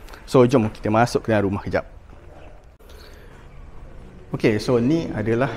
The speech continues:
living area tuan puan. So, konsep untuk Hivia ni, okey, dia akan letak T V panel dekat sini, okey. Dan dekat depan sliding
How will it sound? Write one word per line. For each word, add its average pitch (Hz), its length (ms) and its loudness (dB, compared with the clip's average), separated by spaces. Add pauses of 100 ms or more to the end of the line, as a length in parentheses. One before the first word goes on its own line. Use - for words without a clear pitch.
(800)
living 135 480 2
area 127 320 2
tuan 101 160 -4
puan. 101 240 -8 (800)
So, 139 100 4
konsep 131 480 6 (880)
untuk 135 240 4
Hivia 143 400 10
ni, - 140 0 (260)
okey, 95 240 -2 (1040)
dia 123 160 8
akan 117 140 2 (100)
letak 113 260 6 (140)
T 123 80 6
V 120 160 2
panel 117 400 6
dekat 117 240 4
sini, 131 560 2 (560)
okey. 107 320 0 (560)
Dan 135 400 8
dekat 113 400 4
depan 139 320 4
sliding 139 460 6